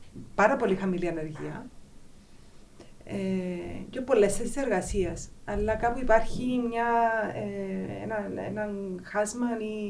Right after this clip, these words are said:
είναι ετερόκλητη, ετερόκλητο το σύνολο των, ε, των εργο-, αυτό που θα μπορούσαν να εργοδοτηθούν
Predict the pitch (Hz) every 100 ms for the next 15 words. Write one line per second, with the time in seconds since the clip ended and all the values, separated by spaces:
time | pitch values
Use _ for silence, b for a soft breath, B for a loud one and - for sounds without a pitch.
0 | 208 240 240 220 185 214 247 247 233 220
1 | 202 B B B - - 196 208 233 240
2 | 233 - 220 220 220 220 214 208 202 190
3 | 185 175 - - 185 170 170 190 165 123
4 | 123 - B B B B B B B -
5 | - - - 196 180 180 180 175 - -
6 | - - - 190 175 190 - - - -
7 | - - - 190 190 190 196 220 196 190
8 | 202 208 202 202 202 196 190 165 - 233
9 | 277 165